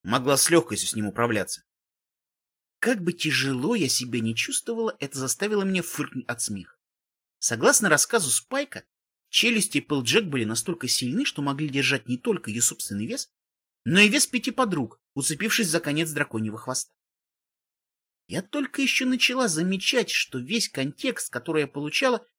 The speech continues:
был связан с оружием, а не с самим несчастным случаем, как вдруг прозвенел громовой выстрел. Был ли это гром Спитфайр? Как далеко ушли Каламити и Вельвет, и с чем они столкнулись?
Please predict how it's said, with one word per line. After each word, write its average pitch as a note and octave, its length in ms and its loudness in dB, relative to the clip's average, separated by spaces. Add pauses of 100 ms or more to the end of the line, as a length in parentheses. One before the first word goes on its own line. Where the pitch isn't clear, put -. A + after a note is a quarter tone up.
(420)
был C#3+ 160 0
связан G3+ 360 4
с - 120 2
оружием, A#3+ 420 0 (300)
а E3 100 6
не G#3 160 6
с - 80 6
самим A3+ 420 6
несчастным D#3 480 0
случаем, A#2+ 400 -2
как C3+ 220 0
вдруг D3 320 -6
прозвенел E3+ 480 2
громовой F3 480 2
выстрел. - 380 -4 (480)
Был A3+ 320 6
ли A3 100 6
это F3 160 0
гром C3+ 220 0
Спитфайр? F#3 580 -2 (640)
Как F#3+ 200 6
далеко G3+ 360 0
ушли F#3 180 0
Каламити G3 560 2
и E3+ 40 0
Вельвет, E3 380 0 (280)
и E3+ 80 0
с - 40 8
чем D#3+ 340 8
они D3+ 120 -2
столкнулись? F3 640 -4